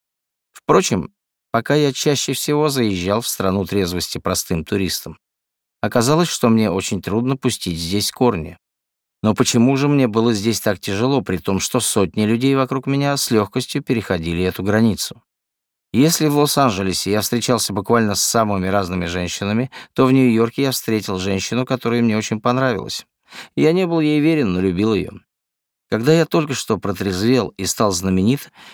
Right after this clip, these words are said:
мне хотелось переспать со всеми женщинами в округе Лос-Анджелес,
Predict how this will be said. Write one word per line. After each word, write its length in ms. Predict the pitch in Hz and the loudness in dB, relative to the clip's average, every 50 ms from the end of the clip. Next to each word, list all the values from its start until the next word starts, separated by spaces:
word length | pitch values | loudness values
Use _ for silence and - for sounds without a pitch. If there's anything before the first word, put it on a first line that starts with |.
| - _ - | -20 _ -2
мне 180 | 92 104 123 135 | 2 4 4 4
хотелось 380 | 127 139 131 143 143 131 - - | 4 2 2 2 2 2 0 0
переспать 420 | 147 143 127 - - 139 139 131 | 0 0 0 0 0 0 0 0
со 140 | - 135 123 | 0 0 0
всеми 300 | - - 127 117 107 101 | 0 0 2 2 2 2
женщинами 640 | 95 95 104 107 107 - - 131 135 139 147 151 | 0 -2 -2 -2 -2 -2 -2 -2 -2 0 0 0
в 160 | 135 113 104 | 0 0 2
округе 420 | 110 110 98 - 113 120 117 120 117 | 0 0 0 0 -2 -2 0 0 0
Лос-Анджелес, 760 | 120 127 123 - 135 123 101 80 82 85 78 76 - - - | 0 0 0 0 0 0 0 -2 -4 -8 -8 -8 -8 -10 -12